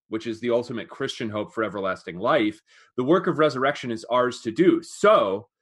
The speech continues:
here's what we literally need to do." And he's linked up here personally with one of the fathers of, of rocket science, Konstantin Tsiolkovsky, with whom he has discussions about the reason that we need to send rockets into outer space.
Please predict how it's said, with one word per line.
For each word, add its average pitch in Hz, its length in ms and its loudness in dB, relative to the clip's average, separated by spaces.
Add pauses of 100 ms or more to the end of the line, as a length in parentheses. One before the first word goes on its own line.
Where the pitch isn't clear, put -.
(240)
here's 190 320 4
what 175 180 4
we 147 100 4
literally 143 520 6
need 131 220 -4
to 113 80 -12
do." 127 280 0
And 117 140 -6
he's 120 200 -12
linked 170 300 0
up 147 200 2
here 120 340 0 (100)
personally 113 800 -2 (280)
with 123 160 -6
one 147 140 0
of 123 80 -4
the 123 100 -4
fathers 135 480 0
of, 95 160 -6 (160)
of 101 200 -4
rocket 123 380 0
science, 117 720 -6 (420)
Konstantin 131 580 -4
Tsiolkovsky, 113 960 -2 (640)
with 180 320 2
whom 160 240 4
he 123 160 -6
has 131 220 -2
discussions 151 540 -2
about 117 360 0
the 131 80 -4
reason 180 420 -2
that 127 160 -2
we 139 160 -6
need 165 380 -2
to 165 80 -4
send 139 360 -4
rockets 123 540 -2
into 113 220 -4
outer 98 200 -4
space. 117 580 0